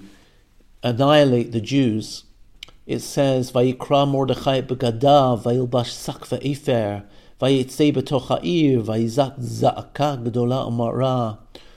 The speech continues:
Mordechai tore his clothes, he wore sackcloth and ashes, and he went out into the city and cried a great cry.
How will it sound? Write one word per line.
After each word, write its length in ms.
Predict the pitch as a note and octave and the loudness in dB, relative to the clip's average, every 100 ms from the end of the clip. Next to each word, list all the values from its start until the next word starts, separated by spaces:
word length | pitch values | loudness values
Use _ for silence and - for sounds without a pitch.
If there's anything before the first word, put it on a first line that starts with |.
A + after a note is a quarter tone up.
| - - | -20 -6
Mordechai 880 | B2+ D#3 F3 D#3+ - C3+ B2 A2 G#2 - - - | 2 4 4 2 0 0 2 0 -2 -10 -20 -18
tore 260 | - E3 D3+ | -4 2 2
his 220 | C3+ - | 0 -6
clothes, 760 | - D#3+ D#3+ C3+ A#2 A#2 - - - - | -6 0 2 2 0 -6 -14 -20 -20 -16
he 160 | - D3+ | -6 -2
wore 200 | D3 C#3 | 0 -2
sackcloth 540 | - D#3 - C#3 A#2+ | -2 -4 -4 -6 -6
and 160 | C3 B2+ | -6 -4
ashes, 580 | F3+ C3+ - A#2 G2+ - - - - | -4 -4 -4 -4 -4 -10 -20 -16 -4
and 100 | C3 | -2
he 80 | |
went 300 | B2 C#3 C#3 - | 0 0 -2 -4
out 240 | C#3 B2+ A#2+ | -4 -2 -4
into 220 | A2+ - | -6 -12
the 80 | - | -10
city 520 | - D#3 C3+ A#2+ B2 - - | -4 -4 -2 -4 -6 -16 -10
and 160 | A#2 A2+ | -8 -6
cried 320 | D3 C#3+ B2 | 0 0 2
a 60 | |
great 280 | A2 B2 A#2+ | 2 0 0
cry. 460 | - D#3 D#3+ C#3 | -8 -2 0 0